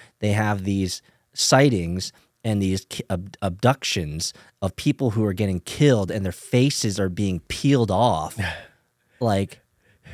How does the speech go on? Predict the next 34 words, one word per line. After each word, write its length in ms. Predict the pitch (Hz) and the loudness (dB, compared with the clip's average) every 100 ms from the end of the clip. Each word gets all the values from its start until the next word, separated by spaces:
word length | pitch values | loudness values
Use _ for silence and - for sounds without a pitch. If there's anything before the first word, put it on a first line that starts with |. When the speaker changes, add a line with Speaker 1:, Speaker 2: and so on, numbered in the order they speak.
| 85 - _ _ _ _ _ _ _ - | -12 -12 _ _ _ _ _ _ _ 6
Speaker 2:
Breaking 340 | 175 208 208 | 6 8 4
exclusive. 600 | 160 - 127 107 92 80 _ _ _ _ | 4 2 0 0 -4 -8 _ _ _ _
Here 260 | 160 180 | 4 8
is 180 | 180 143 | 8 6
it. 180 | 123 113 _ _ _ | 2 2 _ _ _
Here 220 | 147 170 | 4 6
is 120 | 131 | 6
all 180 | 113 127 | 6 6
the 100 | 147 | 6
footage 360 | - 101 98 98 | 4 4 4 4
of 100 | 95 | -2
the 60 | 87 | -2
fifteen-year-old 840 | - 151 - 156 139 127 120 110 | 0 0 2 4 8 8 8 6
girl 220 | - 98 | 4 4
in 100 | 95 | 4
Peru 340 | 90 90 85 82 | 2 0 0 0
that 180 | 95 87 | -2 -2
the 60 | |
villagers 520 | 87 117 135 123 127 104 | 2 4 4 4 2 2
are 80 | |
claiming 540 | 90 - 113 107 90 85 | -2 0 2 2 2 0
was 180 | 90 87 | -2 -2
attacked 400 | - - 113 - | -4 -2 -2 0
by 100 | 90 | -2
a 80 | 87 | 0
seven-foot-tall 960 | - 123 156 - 127 107 - 120 113 - 120 | -2 2 2 2 0 -2 0 2 2 2 4
alien 400 | 127 101 85 85 - _ _ | 4 4 2 -2 -10 _ _
they 100 | 110 | 4
are 100 | 104 | 4
calling 480 | - 110 107 107 110 _ _ _ _ _ _ - | 4 4 6 4 0 _ _ _ _ _ _ 0
palecaras, 1120 | 131 117 123 120 - 110 104 95 - - - _ _ _ | 4 6 6 4 4 6 6 2 -2 -12 -18 _ _ _
or 140 | 110 98 | 0 2
face 240 | 101 92 | 0 -2
peelers. 440 | - 80 71 - | -2 -4 -4 -12